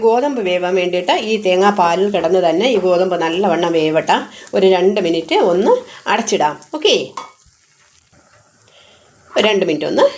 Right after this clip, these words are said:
കിടക്കട്ടെ. ഒന്ന് വെന്തതിന് ശേഷം നമുക്ക് നോക്കാം. അടപ്പ് മാറ്റിയിട്ട് നമുക്ക് ഇടയ്ക്കൊക്കെ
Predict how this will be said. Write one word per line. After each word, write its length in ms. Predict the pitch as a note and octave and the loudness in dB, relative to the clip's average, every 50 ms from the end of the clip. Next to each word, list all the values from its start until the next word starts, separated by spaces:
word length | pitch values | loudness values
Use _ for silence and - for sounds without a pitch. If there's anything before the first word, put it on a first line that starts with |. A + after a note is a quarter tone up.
| - - - | -14 -10 -8
കിടക്കട്ടെ. 360 | - - C#3+ D3+ C#3+ - B3 F4+ G#4+ D4 | -8 -4 -4 -4 -2 -2 -2 0 2 0
ഒന്ന് 160 | A#3 A3 F#3+ F3 E3+ | 2 2 2 2 2
വെന്തതിന് 300 | E3+ E3 E3+ E3+ F3 E3 - | 0 2 0 0 0 -2 -4
ശേഷം 240 | - D#3 - - C5 A#4+ | -6 -6 -4 -4 -2 0
നമുക്ക് 260 | C4 F#3 - - G#4+ D5 - - C4+ G3+ G3+ | 0 0 0 0 0 -2 0 2 2 4 4
നോക്കാം. 260 | F#3 D3 - B2 A#2 - - - - - - - - - - - - - - - - - - - - - - - A3+ | 4 2 0 -2 -4 -4 -12 -20 -20 -20 -20 -20 -20 -20 -20 -20 -20 -20 -20 -20 -20 -20 -20 -20 -20 -16 -4 -2 0
അടപ്പ് 240 | G#3+ A3 A3 - B3+ A#3 | 0 0 -2 -2 -2 0
മാറ്റിയിട്ട് 480 | A3 G#3 G#3+ G#3 G#3 B3 G#3 - - C4 D#4+ D4 | 0 0 0 -2 0 -2 -2 0 0 -2 0 0
നമുക്ക് 240 | A#3 G#3 G3+ G#3 A3+ G#3 | -2 -2 0 2 2 2
ഇടയ്ക്കൊക്കെ 340 | F#3+ G#3 G#3 A3 A3+ - | 2 0 0 -2 -2 0